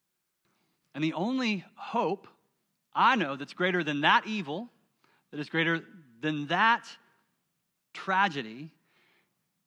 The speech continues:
is the hope of the cross and the resurrection. That is the only hope, the hope that is offered in Jesus, that I know that is greater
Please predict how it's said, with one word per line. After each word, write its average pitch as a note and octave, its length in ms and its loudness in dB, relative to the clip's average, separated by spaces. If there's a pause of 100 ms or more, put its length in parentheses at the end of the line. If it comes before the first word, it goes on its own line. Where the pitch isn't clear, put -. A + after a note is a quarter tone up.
(460)
is A#2 160 -12
the B2 80 -10
hope D3+ 400 -6 (600)
of G2 60 -18
the G#2+ 60 -16
cross A#2+ 600 -6 (260)
and A2 100 -14
the G#2+ 60 -10
resurrection. G2 560 -14 (1040)
That D#3+ 140 2
is D3+ 80 -6
the E3 160 -6
only G3 320 0
hope, C3 340 -12 (440)
the C3 100 -6
hope D3+ 220 -4
that C#3+ 100 -10
is C3+ 100 -16
offered C3 300 -8
in A#2+ 100 -12
Jesus, G#2 480 -16 (300)
that B2 120 -12
I F3+ 140 4
know F3 160 2
that B2+ 140 -6
is A#2 100 -12
greater B2 560 -2